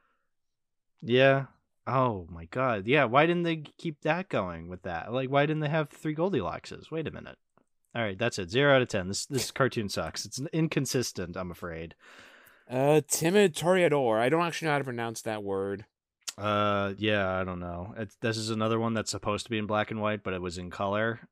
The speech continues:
Speaker 1: Um,
Speaker 2: Uh, tamales.
Speaker 1: I, yeah, I like the gag of the chicken <laughs> exploding after eating
Speaker 2: It's li-
Speaker 1: tamales.
Speaker 2: It's like, you know, it's about, it's a Porky Pig short, but he doesn't really have much to do in it.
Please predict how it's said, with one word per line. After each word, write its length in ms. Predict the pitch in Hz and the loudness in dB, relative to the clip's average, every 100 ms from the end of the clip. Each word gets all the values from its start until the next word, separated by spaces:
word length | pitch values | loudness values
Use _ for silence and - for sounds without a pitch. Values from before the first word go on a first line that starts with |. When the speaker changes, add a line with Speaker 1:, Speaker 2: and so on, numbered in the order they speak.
| 98 | -12
Speaker 1:
Um, 560 | 90 85 85 85 87 - _ - - | -10 -8 -8 -10 -12 -16 _ -14 -8
Speaker 2:
Uh, 520 | 123 139 139 143 143 | -2 2 4 6 6
tamales. 880 | 139 143 156 143 117 98 98 - - _ _ _ - | 4 2 6 6 4 0 -2 -6 -8 _ _ _ -10
Speaker 1:
I, 220 | 98 107 123 | -4 -2 0
yeah, 180 | 127 123 | 4 4
I 80 | 104 | 6
like 280 | 110 123 - | 2 0 -2
the 60 | |
gag 440 | 95 107 110 123 104 | -2 2 4 2 0
of 160 | 95 | -8
the 60 | - | -2
chicken 420 | - - 123 131 | 2 2 0 -2
<laughs> 0 | |
exploding 640 | 110 - - 113 110 131 120 | -2 -6 -4 -2 0 0 0
after 320 | 135 - - 131 | 0 0 -2 0
eating 200 | 139 139 | 4 4
Speaker 2:
It's 120 | 135 | 4
li- 60 | 185 | 2
Speaker 1:
tamales. 600 | 196 151 113 120 143 - - _ _ _ _ - - - - - - | 4 2 4 2 0 -8 -14 _ _ _ _ -20 -20 -20 -20 -12 -2
Speaker 2:
It's 260 | 185 170 | 0 2
like, 140 | 226 220 | 2 6
you 80 | |
know, 100 | 214 | 8
it's 140 | 233 220 | 8 8
about, 300 | 233 254 233 _ | 8 8 8 _
it's 160 | - 175 | -2 0
a 60 | 180 | 0
Porky 400 | - 208 240 220 | 6 4 6 2
Pig 260 | 147 160 | 4 4
short, 280 | - 190 190 | 4 0 0
but 100 | 175 | 2
he 120 | 147 | 4
doesn't 160 | 185 202 | 2 2
really 120 | 196 | 0
have 120 | 180 | 0
much 300 | 127 127 - | 2 0 0
to 80 | - | -6
do 340 | 113 110 110 107 | -2 2 2 2
in 100 | 107 | -2
it. 220 | 101 | -6